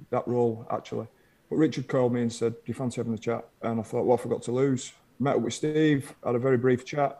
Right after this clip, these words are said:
had a couple of phone calls, and it just seemed to work. It just seemed to fit. And there was an opportunity there to go and work with a great club, with a wonderful coach and a, a great coaching setup.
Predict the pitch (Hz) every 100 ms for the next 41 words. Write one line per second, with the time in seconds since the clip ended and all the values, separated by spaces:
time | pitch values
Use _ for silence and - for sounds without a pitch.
0 | - 123 123 127 123 - 156 135 139 135
1 | 131 113 120 117 110 _ _ - 135 147
2 | - 151 131 127 139 160 147 135 131 -
3 | 127 - - 165 156 - 120 113 - _
4 | _ _ _ _ _ _ - 143 139 143
5 | 131 - 147 139 123 135 135 123 - 123
6 | 135 131 127 113 120 135 127 - 131 120
7 | - - 120 117 135 120 131 123 131 131
8 | 113 - 117 117 110 - _ _ _ _
9 | _ _ - 113 131 135 131 - - -
10 | 135 - 123 113 131 - 127